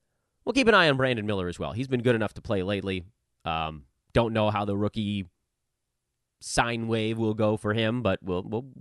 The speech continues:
we'll keep watch on it. The Bulls, they've been playing better lately since, <laughs> since Zach LaVine was rested.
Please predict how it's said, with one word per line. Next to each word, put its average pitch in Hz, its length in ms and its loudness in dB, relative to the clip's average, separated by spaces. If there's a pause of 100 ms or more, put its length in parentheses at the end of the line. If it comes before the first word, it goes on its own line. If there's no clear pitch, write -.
(120)
we'll 151 280 -12 (540)
keep 147 200 -6
watch 78 260 -4
on 73 140 -6
it. 85 100 -8 (1120)
The 143 80 0
Bulls, 214 760 8 (640)
they've 151 140 4
been 214 100 6
playing 311 280 6
better 339 260 8
lately 165 500 6
since, 156 320 2 (100)
<laughs> - 60 -14
since 165 280 -6
Zach 160 200 6
LaVine 160 480 0 (300)
was 113 240 0
rested. 120 540 0